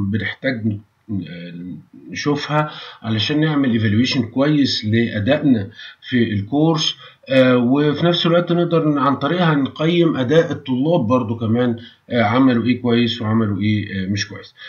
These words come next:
في الفيديو ده، آه، إن شاء الله هنتكلم على نقطة مهمة جدًا،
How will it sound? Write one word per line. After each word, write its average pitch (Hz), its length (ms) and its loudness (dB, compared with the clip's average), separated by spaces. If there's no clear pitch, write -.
في 175 160 4
الفيديو 214 400 6
ده، 208 340 4
آه، 143 260 -2
إن 131 80 0
شاء 180 240 4
الله 165 300 2
هنتكلم 156 500 2
على 131 220 2
نقطة 151 300 0
مهمة 143 340 2
جدًا، 160 460 0